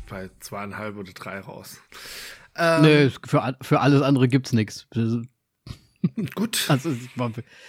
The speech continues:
Speaker 2: ich fand das wirklich alles ganz schlimm.
Speaker 1: Dann sind wir bei eineinhalb
Speaker 2: Also ich
Speaker 1: Sternen. Yay.
Speaker 2: Ja, ich meine, ich hab Black Adam, glaub ich, anderthalb gegeben auch da. Also, haben wir ja nicht besprochen, aber hab ich ja auch anderthalb gegeben.
Speaker 1: Haben
Speaker 2: Deswegen,
Speaker 1: wir sie
Speaker 2: der
Speaker 1: nicht
Speaker 2: ist für mich ein
Speaker 1: besprochen?
Speaker 2: bisschen,
Speaker 1: Stimmt, den
Speaker 2: bisschen
Speaker 1: haben wir
Speaker 2: besser
Speaker 1: gekickt
Speaker 2: gewesen.
Speaker 1: gehabt, da dann noch, ne?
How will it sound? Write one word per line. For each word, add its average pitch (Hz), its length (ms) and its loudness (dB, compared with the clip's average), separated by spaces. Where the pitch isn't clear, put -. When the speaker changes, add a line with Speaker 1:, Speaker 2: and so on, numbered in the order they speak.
Speaker 2:
ich - 60 -20
fand 104 180 -2
das 98 160 -6
wirklich 101 220 -8
alles 95 200 -10
ganz 95 200 -8
schlimm. 95 340 -8
Speaker 1:
Dann 123 160 -8
sind 127 160 -4
wir 127 100 0
bei 127 160 -2
eineinhalb 143 320 -2
Speaker 2:
Also 135 140 6
ich 139 140 2
Speaker 1:
Sternen. 131 320 -6
Yay. 147 540 -8
Speaker 2:
Ja, 143 160 2
ich 127 380 -4
meine, 165 180 2
ich - 80 -2
hab 160 140 0
Black 156 260 0
Adam, 147 300 0
glaub 131 220 0
ich, - 300 -6
anderthalb 127 520 -2
gegeben 156 420 -8
auch 143 220 -8
da. 143 260 -8
Also, 127 400 -4
haben 117 220 2
wir 127 60 6
ja 123 100 4
nicht 123 140 -2
besprochen, 127 500 -4
aber 107 280 -6
hab 110 140 -4
ich 104 80 -8
ja 107 160 -8
auch 117 140 -14
anderthalb 110 420 -8
gegeben. 113 220 -6
Speaker 1:
Haben 104 80 -8
Speaker 2:
Deswegen, 110 220 -4
Speaker 1:
wir 107 60 -4
sie 104 60 -8
Speaker 2:
der 107 160 0
Speaker 1:
nicht - 140 -8
Speaker 2:
ist - 100 -6
für - 60 -4
mich 117 160 0
ein - 60 -6
Speaker 1:
besprochen? 180 200 4
Speaker 2:
bisschen, 196 200 -4
Speaker 1:
Stimmt, 147 380 -6
den 127 80 -4
Speaker 2:
bisschen 156 280 0
Speaker 1:
haben 107 80 -6
wir 113 40 -6
Speaker 2:
besser 123 200 -8
Speaker 1:
gekickt - 180 -10
Speaker 2:
gewesen. 123 160 -14
Speaker 1:
gehabt, - 320 -20
da 123 60 -16
dann 120 200 -18
noch, 117 220 -20
ne? 123 100 -16